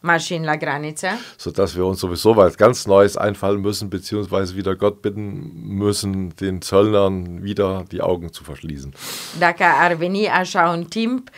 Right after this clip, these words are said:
Speaker 1: ar trebui să gândim metode total nouă și ar trebui să rugăm pe Dumnezeu, eh, Dumnezeu din nou să, eh, închide ochii la vame și ca să vadă situația.
Speaker 2: Also ich bin neunzehnhundertneunundsiebzig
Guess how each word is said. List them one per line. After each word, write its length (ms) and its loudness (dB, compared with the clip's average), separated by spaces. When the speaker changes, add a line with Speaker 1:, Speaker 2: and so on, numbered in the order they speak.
Speaker 1:
ar 220 4
trebui 380 -4
să 220 -2
gândim 460 -2
metode 560 0
total 540 2
nouă 580 2
și 240 -2
ar 100 6
trebui 500 -4
să 560 0
rugăm 380 0
pe 80 -4
Dumnezeu, 800 0
eh, 340 0
Dumnezeu 520 -2
din 160 -2
nou 240 0
să, 200 -4
eh, 840 0
închide 280 -2
ochii 380 2
la 120 4
vame 340 2
și 160 -6
ca 240 -2
să 340 -4
vadă 380 -6
situația. 720 -10
Speaker 2:
Also 140 -2
ich 120 -6
bin 120 0
neunzehnhundertneunundsiebzig 1200 2